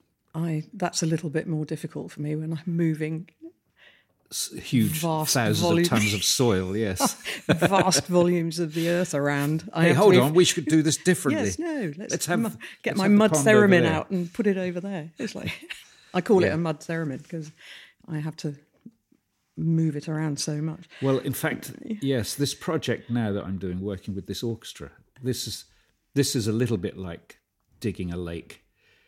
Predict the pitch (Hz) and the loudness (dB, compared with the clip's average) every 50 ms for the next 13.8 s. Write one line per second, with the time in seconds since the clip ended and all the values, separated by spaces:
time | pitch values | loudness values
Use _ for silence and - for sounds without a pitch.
0 | _ _ _ _ _ - 113 104 95 98 98 101 104 - 117 104 - 117 110 110 | _ _ _ _ _ -14 -10 -8 -8 -8 -8 -8 -8 -6 -6 -4 -2 0 0 0
1 | 107 - - 143 135 120 120 113 107 101 - - 123 117 - 104 92 85 80 87 | 0 0 0 2 2 2 2 2 0 -2 -2 -4 -6 -4 -4 -6 -8 -8 -8 -10
2 | 80 76 80 78 - - - - - - _ _ _ _ _ _ _ _ - 101 | -10 -12 -12 -14 -16 -16 -16 -14 -16 -16 _ _ _ _ _ _ _ _ -12 -10
3 | - - - - - 131 117 - - - 135 120 110 95 92 85 78 - - 92 | -10 -10 -8 -4 -2 -2 -2 -4 -4 -2 0 0 0 0 -2 -4 -6 -10 -10 -8
4 | - - 107 90 107 98 87 87 - - 101 92 87 - _ _ _ _ _ _ | -6 -6 -6 -6 -6 -6 -6 -6 -8 -8 -10 -10 -10 -12 _ _ _ _ _ _
5 | - 110 95 92 92 101 85 71 - - - 92 82 80 85 80 - 82 90 87 | -4 -4 -4 -4 -4 -8 -8 -10 -12 -14 -12 -12 -12 -10 -12 -12 -14 -14 -14 -12
6 | 92 95 - - 107 95 - 98 80 90 87 90 87 82 80 - - - _ _ | -12 -12 -12 -10 -10 -10 -10 -10 -10 -10 -10 -10 -10 -12 -12 -14 -18 -20 _ _
7 | _ _ _ _ _ _ _ - - - - - - 107 98 90 98 101 - _ | _ _ _ _ _ _ _ -20 -20 -20 -20 -16 -12 -10 -10 -10 -10 -12 -14 _
8 | _ _ _ - - 196 202 202 220 226 226 208 196 190 - - - 185 190 185 | _ _ _ -8 -4 -4 -2 0 -2 -2 -2 -4 -6 -6 -6 -6 -6 -6 -4 -4
9 | 185 185 202 202 - - 143 143 143 113 117 110 - 175 175 175 170 - - - | -4 -4 -4 -4 -6 -6 -8 -6 -2 -2 0 0 2 2 0 0 -2 -4 -6 -8
10 | 175 165 - 180 165 160 151 156 - - - 165 156 180 165 131 117 131 127 - | -8 -6 -4 -4 -6 -6 -6 -10 -12 -10 -10 -8 -6 -4 -4 -2 0 0 0 -2
11 | - - 127 - _ _ _ _ - - 131 139 127 123 - 143 131 131 151 151 | -2 -8 -18 -20 _ _ _ _ -2 2 4 4 4 4 2 0 0 2 2 0
12 | - - 120 98 95 90 101 107 98 117 113 110 113 113 127 135 135 127 117 110 | 0 -2 -2 -2 0 -2 -2 -2 0 0 2 2 2 4 4 4 4 2 2 0
13 | 98 87 82 87 95 78 - - - 90 101 - - - - - | -2 -4 -6 -6 -8 -10 -10 -10 -10 -10 -8 -8 -8 -10 -10 -14